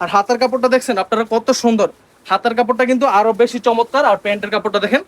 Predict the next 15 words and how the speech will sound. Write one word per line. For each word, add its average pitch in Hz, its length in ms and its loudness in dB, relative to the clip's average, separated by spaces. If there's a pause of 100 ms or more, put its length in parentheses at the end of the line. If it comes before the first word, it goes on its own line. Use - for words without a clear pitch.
(260)
সম্পূর্ণ 247 320 2
আড়াই 208 220 2
গজের 226 200 0
একটা 233 140 -2 (100)
প্যান্টের 208 240 0
কাপড় 214 220 0
আছে। 226 140 -4
কালারটা 208 360 0
দেখেন 233 340 -4
সুস্পষ্ট, 226 720 -2
প্রিন্টগুলো 208 500 -2
দেখেন, 185 160 -6
এই 190 120 2
যে 196 100 -6
জমজম, 220 480 0